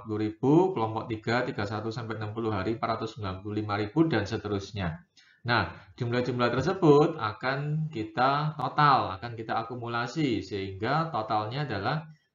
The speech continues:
tiga juta lima ratus sepuluh ribu. Nah, tiga juta lima ratus sepuluh ribu ini akan dicadangkan sebagai kerugian piutang nggak tertagih pada periode berikutnya. Ya, jadi kemudian berhasil ditetapkan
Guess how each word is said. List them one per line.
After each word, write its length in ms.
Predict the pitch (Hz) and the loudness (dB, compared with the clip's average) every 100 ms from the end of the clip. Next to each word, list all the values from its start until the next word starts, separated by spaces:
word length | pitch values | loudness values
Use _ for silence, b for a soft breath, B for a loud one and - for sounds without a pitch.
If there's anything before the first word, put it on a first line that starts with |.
| - | -10
tiga 180 | 120 107 | -4 -4
juta 260 | 101 98 131 | -4 -2 0
lima 240 | 135 120 | 0 0
ratus 320 | 107 120 117 110 | -2 -4 -8 -8
sepuluh 240 | 107 104 | -6 -4
ribu. 400 | 104 101 101 80 b b | -4 -6 -8 -12 b b
Nah, 320 | 120 110 92 - | -6 -4 -4 -6
tiga 240 | - 104 | -4 -2
juta 240 | 113 165 | 0 0
lima 240 | 156 151 143 | 2 2 0
ratus 300 | 139 143 - | -2 -4 -4
sepuluh 180 | 135 131 | -2 0
ribu 320 | 139 143 139 | -2 0 -2
ini 220 | 180 135 | 0 -2
akan 320 | 110 135 135 | -2 -2 -2
dicadangkan 960 | 117 151 165 - 123 - 107 101 139 151 | 2 4 4 4 2 2 -4 0 0 0
sebagai 460 | 143 110 98 113 - | -2 -4 -2 -4 -4
kerugian 480 | 127 - 117 135 139 | -6 0 0 0 -2
piutang 320 | 117 120 117 | -4 -4 -6
nggak 160 | 98 | -6
tertagih 480 | 87 104 117 117 135 | -6 -2 -2 0 -2
pada 240 | 123 101 - | -2 -6 -4
periode 400 | 104 107 107 90 | -2 0 -2 -4
berikutnya. 800 | 98 92 101 90 101 90 87 - _ b b b | -6 -6 -8 -6 -4 -4 -6 -10 _ b b b
Ya, 160 | - 113 | -6 -4
jadi 240 | 131 104 | -2 -2
kemudian 720 | 101 110 110 113 131 160 156 - | -2 -2 0 4 6 6 4 2
berhasil 320 | 104 92 127 | 2 2 2
ditetapkan 880 | 107 107 104 104 - 135 175 160 | 2 0 0 -2 4 4 4 0